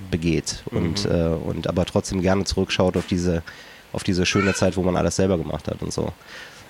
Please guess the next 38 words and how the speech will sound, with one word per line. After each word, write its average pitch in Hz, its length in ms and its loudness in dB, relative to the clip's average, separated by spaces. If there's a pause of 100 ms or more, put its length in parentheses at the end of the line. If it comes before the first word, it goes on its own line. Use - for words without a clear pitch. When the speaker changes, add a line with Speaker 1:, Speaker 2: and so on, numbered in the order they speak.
(120)
Speaker 1:
Und, 107 440 2
ähm, 101 480 4 (680)
naja, 131 460 6
für - 180 -4
die 110 100 4
anderen 123 220 4
Songs 143 320 0
war 131 100 4
leider 123 380 6
kein 120 220 0
Platz 135 240 2
und 98 80 2
wir 104 80 6
haben 120 120 4
nachge-, 113 340 2
nachher 107 260 2
gewotet 110 680 2
und 104 260 0
unser 98 240 4
Management 131 720 0
hat, - 220 0
äh, 107 480 4
hat - 280 0
eine 113 320 2
Stimme 117 300 0
bekommen 107 400 0
noch 107 180 2
und 92 180 -2
unser 90 360 4 (460)
Mischer 117 420 4
auch, 90 340 2 (640)
äh, 87 500 2
beziehungsweise 90 540 0
unser 82 160 2
Produzent, 92 480 0
der 82 40 2
Blaschke 82 360 0
damals. - 440 -4